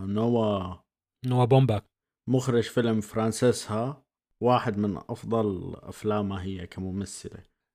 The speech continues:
Speaker 2: نوا بومباك هو بيكون جوزها.
Speaker 1: مهم.
Speaker 2: آه، وفي كتير مشاركات بيناتهم.
Speaker 1: مهم. صحيح.
Speaker 2: هي بتمثل كتير، آه، المخرجة.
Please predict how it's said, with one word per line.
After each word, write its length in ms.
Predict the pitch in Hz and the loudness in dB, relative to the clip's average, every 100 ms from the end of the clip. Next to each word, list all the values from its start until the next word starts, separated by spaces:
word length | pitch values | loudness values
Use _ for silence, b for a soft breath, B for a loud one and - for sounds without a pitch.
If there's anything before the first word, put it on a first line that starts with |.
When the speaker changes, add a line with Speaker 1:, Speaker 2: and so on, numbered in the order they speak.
| - | -6
Speaker 2:
نوا 240 | 123 147 139 | 2 4 4
بومباك 440 | 151 160 147 135 _ _ - | 4 4 2 2 _ _ -6
هو 200 | 123 120 | -4 -2
بيكون 360 | 110 - 127 117 | -4 -4 -4 -2
جوزها. 460 | 123 113 98 90 _ _ _ - | 0 -2 -4 -12 _ _ _ -8
Speaker 1:
مهم. 140 | 113 113 | -4 -4
Speaker 2:
آه، 380 | 151 107 104 107 | -4 -8 -10 -12
وفي 300 | 107 139 127 | -10 -6 -6
كتير 280 | - 147 | -2 0
مشاركات 800 | 131 104 - 107 98 101 107 107 | 0 -2 -8 -10 -10 -10 -10 -10
بيناتهم. 840 | 95 101 98 101 - 101 101 101 92 - | -10 -12 -12 -12 -14 -16 -14 -14 -16 -10
Speaker 1:
مهم. 360 | 120 131 190 208 _ - | -4 -2 -4 -6 _ -10
صحيح. 540 | 113 95 95 87 _ _ _ | -6 -4 -6 -10 _ _ _
Speaker 2:
هي 220 | - 131 127 | -4 0 0
بتمثل 500 | - 156 - 127 110 | 0 -4 -2 -4 -6
كتير، 480 | - - 117 98 | -12 -8 -8 -8
آه، 160 | 92 90 | -10 -12
المخرجة. 580 | 92 92 - 95 92 90 | -14 -16 -14 -14 -14 -16